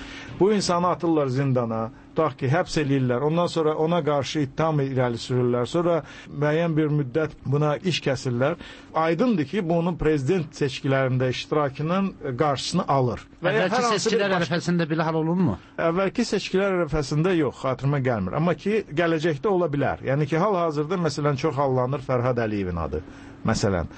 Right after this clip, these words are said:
Speaker 1: onu
Speaker 2: Keçmiş İqtisadi İnkişaf Naziri.
Speaker 1: Bəli, keçmiş İqtisadi İnkişaf Naziri. Onun adı hallanır ki, bəs onun prezident ambisiyası olub. Onun, bilirsiniz ki, Amerika Konqresində, Senatında, Avropadakı, deməli, parlamentariyalardan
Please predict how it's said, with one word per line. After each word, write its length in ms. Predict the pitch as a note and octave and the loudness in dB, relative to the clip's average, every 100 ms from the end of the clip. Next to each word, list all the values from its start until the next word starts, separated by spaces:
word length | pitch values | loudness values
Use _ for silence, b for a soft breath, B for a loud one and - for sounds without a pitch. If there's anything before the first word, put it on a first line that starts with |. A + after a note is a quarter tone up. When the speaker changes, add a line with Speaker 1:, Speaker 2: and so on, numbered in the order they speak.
| B B | B B
Speaker 1:
onu 240 | D3+ D#3+ F3+ | 0 2 2
Speaker 2:
Keçmiş 420 | E3+ - F3 D#3+ | 0 2 0 0
İqtisadi 320 | D3 D3+ C#3 | 0 0 2
İnkişaf 320 | C3 C3+ A#2 | 0 -2 -2
Naziri. 220 | - D3 | 0 2
Speaker 1:
Bəli, 180 | C3+ A#2 | 2 0
keçmiş 400 | - D3 F#3+ - | -2 -2 -2 -2
İqtisadi 420 | D3+ - C#3+ C3 | -6 0 0 2
İnkişaf 340 | B2+ A2+ G#2+ F#2+ | -2 -2 -4 -4
Naziri. 360 | F2 E2+ F2 E2+ B B - | -4 -2 -2 -4 B B 0
Onun 220 | F3 A3+ | 2 2
adı 200 | G#3 F3+ | 2 2
hallanır 580 | E3+ E3 D#3+ D3+ D#3+ F3+ | 2 2 2 2 0 -2
ki, 280 | - D#3+ D#3 | -2 0 2
bəs 240 | C3+ C#3 D3 | 0 0 0
onun 200 | C#3 E3 | 0 0
prezident 460 | D3 B2+ B2 D#3 D3 | 0 0 0 0 0
ambisiyası 720 | C#3+ C#3 C3+ C#3+ C3 - C3+ | 0 -2 -2 0 0 0 0
olub. 300 | B2+ B2+ D3+ | 2 0 0
Onun, 280 | D#3+ F3+ | 0 0
bilirsiniz 380 | D3 D3 C3+ C3 | 2 0 -2 -8
ki, 160 | - C3 - | -10 -10 -6
Amerika 380 | C3 D#3 D#3 D3 | -2 0 0 -2
Konqresində, 840 | C3+ C3+ C3 B2+ B2 B2+ B2 C#3 | 0 0 2 0 -2 -2 0 0
Senatında, 680 | C3+ B2+ B2 B2 B2 A#2+ C#3 | -2 -4 -2 -2 -2 2 2
Avropadakı, 640 | B2+ C#3+ D#3+ D3+ C#3 C3+ | 2 0 -2 -2 -2 -2
deməli, 380 | A#2 B2 B2+ B2 | -2 0 0 0
parlamentariyalardan 1200 | B2+ B2+ C3 C3 B2 D3 D3 C#3 C3+ B2+ C3+ | 0 0 2 2 0 2 2 2 0 0 -2